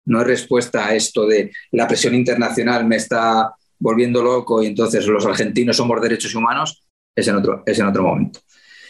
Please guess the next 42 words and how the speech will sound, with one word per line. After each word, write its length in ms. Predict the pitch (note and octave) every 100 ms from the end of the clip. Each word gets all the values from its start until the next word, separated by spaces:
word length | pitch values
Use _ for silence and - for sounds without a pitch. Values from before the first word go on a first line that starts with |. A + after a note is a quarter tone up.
| _ _
Y, 840 | B2+ A2+ A2 G#2+ G2+ G2 F#2 F2+ F#2 - _ _ _ _ _ -
y 120 | B2
nada, 340 | A#2+ G2+ A2 G#2+
eh, 760 | F#2 F2+ F2+ F2 F2 F2 F2 E2+ - E2+ - _ _ _
pues, 140 | -
eh, 120 | G2+ G2
por 80 | G2
ejemplo, 300 | B2 G2+ F#2+
no, 200 | G2+ G#2+
no 120 | A#2
acreditaban 640 | A#2 A#2 A2+ A2+ A#2 A2+
a, 340 | A2 G#2+ G#2 A2
a 140 | G#2
periodistas, 680 | A2 G#2+ A2+ C#3 - B2+ C3
eh, 260 | G#2+ G#2 G2
por 120 | G2
ejemplo, 320 | G#2 A2 G2+
en 500 | G2 G2 F#2 - _
España 400 | G2 F#2+ A#2 A2+
Cambio 240 | A2 A2+ A2+
dieciséis, 400 | G2 G2+ A2+ G#2+
por 180 | A2 G2+
lo 80 |
que 100 | G2
sea, 200 | F#2+ A2+
no 140 | G2+ G2+
le 100 | G2+
acreditaron. 680 | F2+ F#2+ G2 C3+ A#2+ A#2 B2+ _ - - _ _
O 0 |
sea, 160 | - G#2+
era 140 | A2+
todo 240 | A#2 C3+ C3
como, 800 | C3+ B2+ A#2 A2 G#2+ G#2 G2 -
como 280 | G#2+ G#2 G#2+
un 140 | C#3+ D3
boicot, 440 | D#3 D#3 D#3 D#3
pero 140 | C3 B2
a 20 |
mí 60 |
me 60 | C#3
parece 340 | C#3+ C#3 D#3
que, 260 | D#3 B2 -